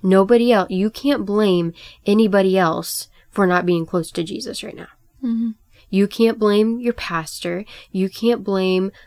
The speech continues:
Speaker 1: the people that are in your lives that are Christians, that are trying to help. Like, you can't blame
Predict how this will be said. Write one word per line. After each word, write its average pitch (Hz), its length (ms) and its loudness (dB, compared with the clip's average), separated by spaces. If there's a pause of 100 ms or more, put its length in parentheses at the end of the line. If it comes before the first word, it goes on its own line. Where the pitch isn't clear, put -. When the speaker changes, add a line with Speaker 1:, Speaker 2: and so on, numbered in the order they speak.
(140)
Speaker 1:
the 175 160 -4
people 196 600 -2
that 175 200 -2
are 175 80 2
in 180 200 -2
your 190 120 -2
lives 175 360 -4
that 170 180 -4
are 196 140 0
Christians, 180 560 -4
that 170 120 -4
are 160 80 -6
trying 165 280 -6
to 180 60 -6
help. 190 180 -12
Like, 185 240 -2
you 202 100 -2
can't 254 260 -2
blame 214 340 2